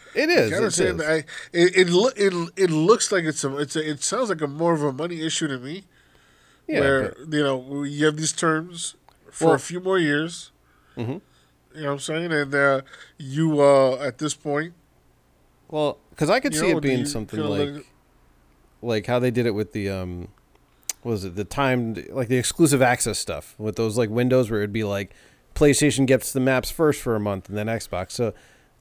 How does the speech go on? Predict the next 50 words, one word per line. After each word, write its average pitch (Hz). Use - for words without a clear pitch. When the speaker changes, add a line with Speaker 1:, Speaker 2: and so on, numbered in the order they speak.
Speaker 1:
I 175
could 190
see, 156
like, 98
that 123
scenario 175
flipping, 202
and, 123
like, 107
Speaker 2:
Okay. 160
Speaker 1:
that 185
could 214
be, 175
like, 123
I, 208
'cause 226
it's 269
like, 226
like 160
you 156
said, 139
it's 156
always 202
been, 156
like, 113
this 131
whole 185
time, 117
like, 101
they've 110
always 131
been 139
talking 123
about 113
this. 104
They're 101
like, 95
"Oh, 120
we're 101
worried 117
we're 110
not 110
gonna 113
get 110
it 104
on 101
Sony," 110
and 135
I'm 160
like, 147